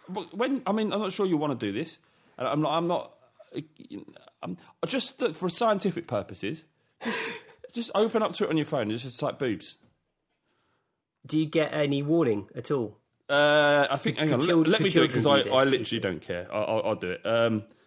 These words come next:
Speaker 1: right, I'm gonna write big boobs.
Speaker 2: Just
Speaker 1: Well
Speaker 2: thinking, like, if a twelve-year-old is scrolling.
Speaker 1: Act-, absolutely. I, I, I mean, also, all boobs are beautiful, but I'm just, in this instance, typing big boobs be-, for the sake of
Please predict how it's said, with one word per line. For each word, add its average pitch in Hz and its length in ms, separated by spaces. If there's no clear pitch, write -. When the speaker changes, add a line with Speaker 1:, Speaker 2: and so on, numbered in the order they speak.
Speaker 1:
right, - 400
I'm 110 140
gonna 113 140
write 107 400
big 113 200
boobs. 85 380
Speaker 2:
Just - 260
Speaker 1:
Well 175 100
Speaker 2:
thinking, 151 260
like, 113 220
if 123 160
a 127 80
twelve-year-old 123 600
is 104 100
scrolling. 104 540
Speaker 1:
Act-, 170 340
absolutely. 170 760
I, 143 80
I, 170 220
I - 20
mean, 185 160
also, 180 240
all 175 240
boobs 160 320
are 139 60
beautiful, 131 680
but 131 100
I'm 131 120
just, 151 180
in 156 120
this 156 180
instance, 123 340
typing 127 340
big 156 240
boobs 143 500
be-, 120 100
for 131 240
the 135 100
sake 131 460
of 113 420